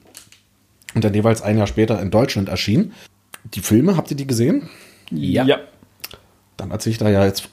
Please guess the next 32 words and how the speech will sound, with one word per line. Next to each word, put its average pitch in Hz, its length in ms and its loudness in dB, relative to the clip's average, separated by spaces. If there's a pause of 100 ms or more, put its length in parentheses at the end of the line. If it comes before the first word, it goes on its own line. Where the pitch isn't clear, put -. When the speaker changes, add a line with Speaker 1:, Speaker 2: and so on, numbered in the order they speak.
Speaker 1:
zumindest 101 300 -2
euch 127 200 0
gegenüber 127 340 -2
nichts 123 280 -2
Neues. 107 480 4 (480)
Wie - 80 -4
fandet 139 280 2
ihr 170 100 2
sie? 254 140 0 (2000)
Speaker 3:
Die 131 100 0
haben 135 100 6
einen 156 200 6
Ma-, 131 360 4
die 131 120 2
haben 131 80 4
einen 139 100 4
extremen 131 500 0
Hype 123 140 -2
ausgelöst. - 640 -6 (120)
Speaker 1:
Ja. - 120 -10 (100)
Speaker 3:
Ne, 135 200 2
diese, 127 380 2
einfach 123 220 -2
diese 120 320 0
Hunger 143 260 2
Games 147 540 -2
sind 131 160 2
ja 127 160 2
überall 151 300 2
angekommen, 143 560 -2
sowohl 131 360 0
im, 123 540 0